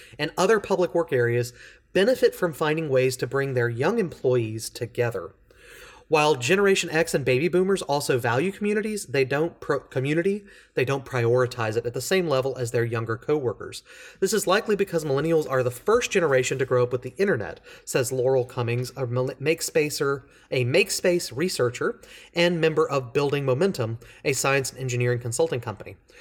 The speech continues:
Cummings says that the internet is a connective tool that allows people to create projects of previously unimaginable scale and reach. Quote, "The internet has brought this idea of multipli-, multidisciplinary work to a whole new level," end quote.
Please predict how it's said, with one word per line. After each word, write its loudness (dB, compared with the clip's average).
Cummings 0
says 2
that -6
the -8
internet 2
is -4
a -4
connective -2
tool 0
that 2
allows 2
people -6
to -6
create -2
projects 0
of -6
previously 0
unimaginable -2
scale 2
and -4
reach. -4
Quote, 2
"The -6
internet 2
has -4
brought 0
this -2
idea 2
of -2
multipli-, -4
multidisciplinary 0
work -2
to 0
a 4
whole 0
new -2
level," -2
end -6
quote. -8